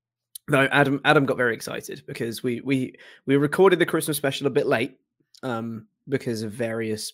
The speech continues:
things. Like, <laughs> we, we were literally about to hit record on the Christmas special, and then Laurie was like, "Hang on a minute," and then just got up and went back to the office, and we were like, "Laurie, we need to rec-, Laurie, where you going? What are you doing, Laurie?" And then he came back with, like, a new tripod for the camera, and we were like,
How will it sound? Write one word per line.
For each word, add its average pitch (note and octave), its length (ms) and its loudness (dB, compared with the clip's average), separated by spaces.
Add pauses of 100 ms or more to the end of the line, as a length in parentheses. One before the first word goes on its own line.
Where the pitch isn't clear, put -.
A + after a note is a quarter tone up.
(120)
things. A#2 240 -8
Like, A#2+ 140 -6
<laughs> - 20 0
we, D#3+ 100 2
we D#3 200 6
were D3+ 60 6
literally C#3+ 400 2
about B2 280 -4
to B2+ 80 -4
hit C3+ 200 -4
record C3 380 -4
on C3 60 -4
the B2+ 80 -8
Christmas C3+ 340 -8
special, D#3 420 -8 (300)
and B2+ 100 -6
then B2 100 -2
Laurie C3 220 2
was A2+ 160 -6
like, A2 260 -6 (480)
"Hang D3 140 2
on A2 100 -6
a G#2 40 -8
minute," A2+ 280 -6
and C#3 100 -4
then B2+ 100 0
just B2 160 -6
got D3 120 0
up C3+ 300 0
and A#2 280 -4
went B2 180 -4
back B2+ 160 -6
to - 60 -16
the B2+ 100 0
office, B2 280 -4
and B2+ 80 -10
we A2+ 40 -6
were A#2 60 -6
like, B2+ 120 -8 (160)
"Laurie, E3+ 240 6
we C3 100 -4
need D#3+ 160 -4
to D3+ 120 -8 (520)
rec-, - 220 -14 (100)
Laurie, E3 200 2
where C#3 120 0
you D#3 60 0
going? D3+ 260 2
What - 120 -14
are D#3 60 -4
you E3+ 60 -4
doing, D#3+ 200 2
Laurie?" D3 260 0 (440)
And B2 140 -4
then B2 100 -2
he A#2+ 80 -2
came C3 220 -4
back C3 280 2
with, A2+ 140 -8
like, A2+ 200 -4
a A#2 80 -4
new A#2+ 160 -4
tripod B2 500 -6
for A#2+ 120 -8
the A2+ 80 -6
camera, C3 500 -4
and B2+ 100 -10
we B2 60 -4
were B2+ 80 -2
like, B2 180 -4